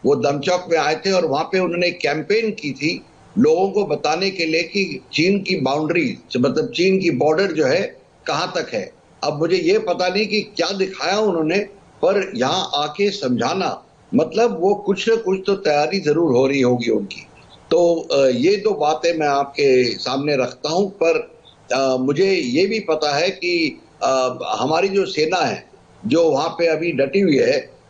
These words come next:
वो इनको, अ, आगे नहीं आने देगी और उनको हटाएगी। और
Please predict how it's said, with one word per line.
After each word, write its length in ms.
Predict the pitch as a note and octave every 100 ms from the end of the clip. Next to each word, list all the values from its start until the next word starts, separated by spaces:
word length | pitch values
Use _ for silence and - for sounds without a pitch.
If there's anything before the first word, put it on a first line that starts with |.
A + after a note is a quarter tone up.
| -
वो 280 | C3+ G3 G#3+
इनको, 800 | G#3 F3+ F3+ F3+ F#3 G3 F#3+ -
अ, 320 | D3 D3 C#3 C3
आगे 340 | A2 C#3 D3+
नहीं 300 | D3+ C#3+ C3+
आने 260 | E3+ D#3+ F3
देगी 400 | F3+ F3 F#3 G#3
और 220 | - D#3+
उनको 320 | D#3+ D#3 D#3
हटाएगी। 800 | A2+ A2+ B2+ C#3+ E3+ A3+ - - - - -
और 220 | D3 E3+